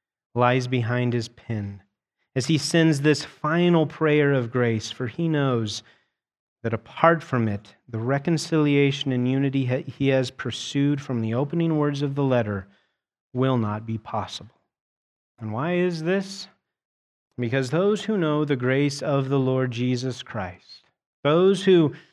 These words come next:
really understand themselves to be living in it, they will not be able to help but be those from whom that same grace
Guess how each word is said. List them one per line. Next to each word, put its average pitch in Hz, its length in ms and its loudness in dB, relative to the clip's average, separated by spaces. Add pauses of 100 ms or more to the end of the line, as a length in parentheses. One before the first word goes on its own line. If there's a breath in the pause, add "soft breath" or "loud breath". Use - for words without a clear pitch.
(260 loud breath)
really 180 480 6
understand 151 720 2
themselves 139 600 0
to - 80 -4
be 131 180 2
living 123 500 4
in 92 180 -8
it, 87 120 -16 (640)
they 202 80 0
will 208 220 4
not 190 300 4
be 170 180 2
able 135 320 2
to 135 180 -4
help 120 420 0 (140)
but 110 380 -4 (800)
be 151 200 4
those 147 340 4
from 151 340 0
whom 127 540 0
that 131 260 2
same 135 400 0
grace 117 480 0